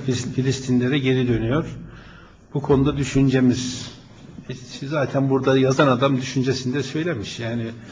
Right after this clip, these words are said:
yalnız şimdi insanlar zannediyor ki Türkiye Cumhuriyeti'nde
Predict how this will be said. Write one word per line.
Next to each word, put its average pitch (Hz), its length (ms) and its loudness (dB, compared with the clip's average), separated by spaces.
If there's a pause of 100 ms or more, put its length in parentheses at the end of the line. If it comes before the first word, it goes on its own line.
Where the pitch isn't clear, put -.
(1080)
yalnız 160 480 2 (3250)
şimdi 180 340 -4
insanlar 139 540 0
zannediyor 123 600 2
ki 104 300 -6 (3250)
Türkiye 165 400 4
Cumhuriyeti'nde 151 1120 4